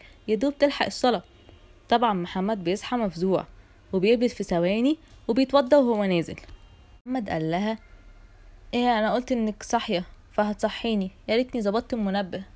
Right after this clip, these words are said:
ولاء بتعتذر لمحمد وبتقول له: "معلش والله انشغلت في التنظيف ونسيت، والوقت سرقني خالص." محمد بينزل يصلي، وهي بتحضر الفطار وبتصحي الأولاد، بتاخده على، على الحمام، بياخدوا شاور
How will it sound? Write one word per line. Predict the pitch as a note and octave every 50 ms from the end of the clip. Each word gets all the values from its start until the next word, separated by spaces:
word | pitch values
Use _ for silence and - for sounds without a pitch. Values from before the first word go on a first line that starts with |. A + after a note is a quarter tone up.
| - - - - - - - _ _ _ - - - - - -
ولاء | - G3 F#3+ G#3+ B3 - - -
بتعتذر | F#3+ - D#3+ D#3+ - G#3 G3+ A3+ G3+
لمحمد | F#3 F3 E3 - - F#3 F#3 G3+ G#3+ G3
وبتقول | F#3 E3+ E3+ - E3 F3+ F#3+
له: | G#3+ A3 - - - - - - -
"معلش | B3+ B3 B3+ C#4 C#4 - - B3+
والله | A#3 A3+ A3+ B3 B3+
انشغلت | C4 B3 - A3 G#3+ A#3+ B3+ B3+ - C4
في | - -
التنظيف | - - G#3+ G3 G3 G3 A3 B3+ B3+ B3+ - - - - - - - -
ونسيت، | A3 A3+ A#3 A3 - C4+ C4+ C4 C4 -
والوقت | A3+ G#3+ A#3 - - - B3+
سرقني | - A3+ G#3 A3+ F#3+ G#3 A#3+
خالص." | A3 - A3+ G3 F3 F3 F#3 - - - - - - _ _ - - - -
محمد | F#3 - A3 G#3 G3 F3+ E3 D#3
بينزل | E3 F3+ F#3 F#3+ E3+ E3
يصلي، | D#3 D#3 - E3+ E3+ F3+ G3 A#3+ E4+ - - - - _ - -
وهي | G3 G3+ A#3 C#4 C4+ A#3+
بتحضر | F3 D#3+ - - - F#3+ F3 E3 E3 D#3+
الفطار | D#3+ - - E3 - F3 F#3 A3+ D4 D#4 - -
وبتصحي | - D#3 F3 - - - A3+ - - C4+
الأولاد، | A#3+ - G3 F#3 F3 D3+ C3+ - - - - - - - - - - - G3
بتاخده | F#3 - F#3 - - C4 C#4+ C#4
على، | C4+ A#3+ G#3+ F#3+ - -
على | - D#3 D#3 D#3+
الحمام، | D#3 - - D#3+ D#3 D#3 D#3 D#3+ F#3+ B3 C#4+ - - - - - - -
بياخدوا | E3+ F3+ G#3+ A#3+ - A#3 A#3
شاور | G#3 - - F#3+ G#3+ C4 D#4